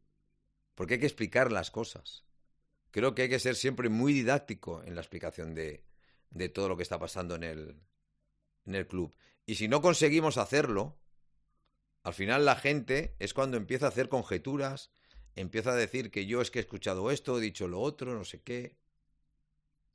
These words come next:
Y no es bueno. Si hubiera transparencia de verdad, posiblemente este tipo de programas no serían como los estamos haciendo.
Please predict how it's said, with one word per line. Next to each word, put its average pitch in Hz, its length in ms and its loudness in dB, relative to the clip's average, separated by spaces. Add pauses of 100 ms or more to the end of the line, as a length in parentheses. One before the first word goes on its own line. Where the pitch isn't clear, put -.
(720)
Y 123 120 -4
no 151 100 2
es 139 80 2
bueno. 104 400 0 (1500)
Si - 180 0
hubiera 151 320 10
transparencia 135 760 4
de 113 80 8
verdad, 98 440 2 (1700)
posiblemente 135 880 2 (840)
este 101 240 -2
tipo 131 260 4
de 147 80 8
programas 127 800 2 (2000)
no 110 160 0
serían 120 420 2
como 87 200 -4
los 85 100 -6
estamos 85 360 -6
haciendo. 78 440 -10